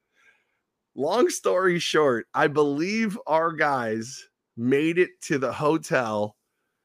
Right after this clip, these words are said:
in Columbus sometime after three A M when they were supposed to be in their rooms, nestled in their beds by eight P M. So I have not reached out to any of them this morning.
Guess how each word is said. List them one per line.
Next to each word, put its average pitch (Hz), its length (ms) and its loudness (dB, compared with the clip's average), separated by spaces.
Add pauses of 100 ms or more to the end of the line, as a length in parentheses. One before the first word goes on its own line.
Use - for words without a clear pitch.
(340)
in 143 220 0
Columbus 139 960 -2 (160)
sometime 139 800 -2
after 117 320 -4
three 110 360 -2
A 101 200 -4
M 85 180 -16 (1300)
when 123 220 4
they 123 120 6
were 123 160 4
supposed 131 560 -2
to 156 80 -2
be 139 320 -2
in 139 200 2
their 135 180 4
rooms, 120 720 0
nestled 131 540 0
in 127 160 2
their 120 160 4
beds 110 340 0
by 107 200 -2
eight 110 240 -6
P 98 220 -10
M. 87 200 -14 (1080)
So 123 640 6 (560)
I 120 100 2
have 131 140 4
not 120 220 -2
reached 120 240 -2
out 113 140 4
to 107 100 -4
any 127 140 2
of 143 100 4
them 156 100 0
this 151 160 -4
morning. 175 400 0